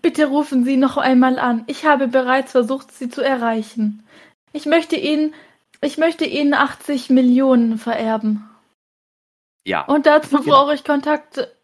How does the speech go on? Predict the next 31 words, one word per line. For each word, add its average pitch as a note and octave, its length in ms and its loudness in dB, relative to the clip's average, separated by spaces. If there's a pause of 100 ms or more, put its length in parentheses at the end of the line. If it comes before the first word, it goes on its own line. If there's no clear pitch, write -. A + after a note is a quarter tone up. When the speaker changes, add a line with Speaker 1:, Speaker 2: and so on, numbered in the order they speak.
(160)
Speaker 1:
zu C4 160 -12
Ihnen.“ A#3 540 -2 (600)
Speaker 2:
Ah, C#2 300 -14
das C2+ 160 -20
klingt F2 240 -16
überhaupt D2 340 -14
nicht E2+ 120 -20
eklig, D2 340 -18
ne? D2+ 220 -20
Speaker 1:
Nö. A3 340 -2 (920)
Speaker 2:
Am D#2+ 100 -8
Ende F#2 220 -4
ist F#2+ 140 -6
das F#2 140 -8
so F#2+ 60 -10
ein E2+ 140 -10
alter G2 420 -4
Sack, - 440 -8
der F#2 140 -10
permanent G2+ 520 -10
in F#2 60 -18
seiner E2+ 260 -14
Bude G2+ 440 -12
hockt, G2 300 -14 (240)
sich - 480 -20
eine A#2 160 -8
Kippe A2+ 260 -12
nach G2 200 -12
der C#2 140 -12
anderen F#2+ 320 -10
durchzieht. A#2 840 -14